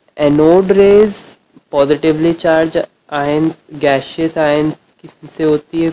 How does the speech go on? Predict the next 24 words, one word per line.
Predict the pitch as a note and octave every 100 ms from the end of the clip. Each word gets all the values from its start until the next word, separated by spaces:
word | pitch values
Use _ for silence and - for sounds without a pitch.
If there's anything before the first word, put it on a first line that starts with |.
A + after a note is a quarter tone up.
| D#3+
भरी | D3 D3
हुई | D3+
होती | D3+ - D#3+
है, |
और | D#3+ E3+ G3 _ _ _ _ _ -
जो | C#3+ D3
कि | D#3+
मूव | F3 D#3 D3+ E3 F3 -
करते | D#3 C#3+ - C#3+
हैं | D3+ E3
एनोड | - C3+ C3+ C#3 C#3
से | E3
कैथोड | D#3 C#3 - C3+ C3
की | - D#3
तरफ। | E3 D#3+ F3+ - _ _ _ _ _ _ _ _ _ _ _ _ _ -
एनोड | C3+ C#3+ D3+ F3 F#3
रेज | F3+ F#3 F#3 F#3
को | - - F#3
हम | E3+ F3 F#3 F#3+ _ _ _ _ _ _
कैनाल | C#3+ C3+ C3+ C#3 C#3+
रेज | D3 D3 C#3+
भी | C#3+
कहते | D3+ D3 C3 -
हैं। | C#3 E3